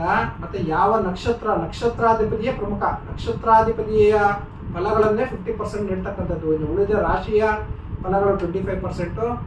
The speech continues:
ಮತ್ತೆ ಅಲ್ಲಿಯ ರಾಶ್ಯಾಧಿಪತಿಯ ಫಲಗಳು ಟ್ವೆಂಟಿ ಫೈವ್ ಪರ್ಸೆಂಟ್ ಇರುತ್ತೆ. So ನಕ್ಷತ್ರವೇ ಪ್ರಮುಖ. So ಹಾಗಾಗಿ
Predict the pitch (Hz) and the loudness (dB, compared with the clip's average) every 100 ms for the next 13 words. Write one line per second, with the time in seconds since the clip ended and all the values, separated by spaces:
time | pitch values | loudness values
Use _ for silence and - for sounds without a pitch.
0 | - - 170 226 202 202 226 - - - | -12 -12 -6 -2 2 4 4 4 0 -2
1 | - 262 254 247 - 226 214 196 180 240 | 2 2 2 -2 0 0 0 0 0 0
2 | 220 196 185 185 175 175 160 156 151 - | 0 -2 -2 -4 -6 -8 -8 -8 -8 -12
3 | - - 160 165 233 226 202 233 196 185 | -10 -8 -8 -6 -4 -2 -2 -2 -2 -6
4 | 185 170 - - - - - - - 208 | -6 -8 -10 -16 -18 -16 -16 -14 -4 0
5 | 226 233 247 | 4 4 4